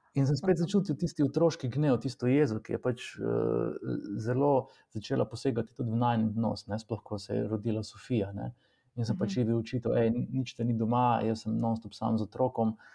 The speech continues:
Speaker 1: eh, ne, in sem v bistvu pre-, preko Sofije nekako začel, eh, manip-, pa, ja, nezavedno manipulirati ali pa malo sabotirati najin odnos. In potem sem
Speaker 2: Aha.
Speaker 1: pogrutal: "Aha, okej, življenje mi je postreglo še z eno možnostjo,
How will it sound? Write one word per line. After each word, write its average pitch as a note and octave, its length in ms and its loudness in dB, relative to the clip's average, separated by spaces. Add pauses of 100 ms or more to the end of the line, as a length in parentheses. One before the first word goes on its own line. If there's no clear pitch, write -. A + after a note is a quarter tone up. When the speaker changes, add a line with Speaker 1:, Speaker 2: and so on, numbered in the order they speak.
(160)
Speaker 1:
eh, G2+ 580 2 (140)
ne, B2 280 0
in A#2+ 80 0
sem B2 160 -2
v A2+ 140 -10
bistvu A#2+ 220 -8
pre-, A2+ 320 -8
preko C#3 320 -2
Sofije B2 720 2 (240)
nekako A2+ 580 -2 (220)
začel, A2 500 0 (480)
eh, G2+ 260 2
manip-, A2+ 440 2
pa, C3 140 0 (240)
ja, B2 320 -2
nezavedno C3+ 640 2
manipulirati A#2+ 640 0
ali A2+ 100 2
pa A2+ 120 0
malo A#2+ 300 2
sabotirati A2 600 -6
najin A2 280 -2
odnos. A#2 340 -6 (240)
In C3 100 -4
potem C3+ 260 -2
sem F#3 120 -8
Speaker 2:
Aha. - 100 -6
Speaker 1:
pogrutal: C#3+ 460 -2 (220)
"Aha, C#3+ 340 0
okej, D#3+ 240 2
življenje D3+ 400 2
mi D3 120 2
je C#3 100 2
postreglo D3+ 520 -2
še C3 300 0
z A#2 180 -2
eno C3 240 2
možnostjo, C#3 560 0